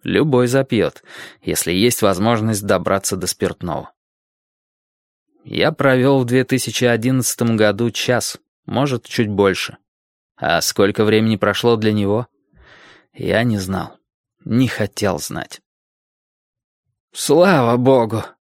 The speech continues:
выдохнул он, совсем как в прошлый раз.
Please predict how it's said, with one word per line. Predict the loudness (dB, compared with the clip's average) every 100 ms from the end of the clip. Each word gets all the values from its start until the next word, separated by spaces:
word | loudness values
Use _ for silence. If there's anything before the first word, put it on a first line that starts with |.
| _
выдохнул | -2 0 2 0 0 0
он, | 0 -4 _ _
совсем | -8 -6 -4 -4
как | -4 -6
в |
прошлый | -2 -2 0 0
раз. | 0 -2 -10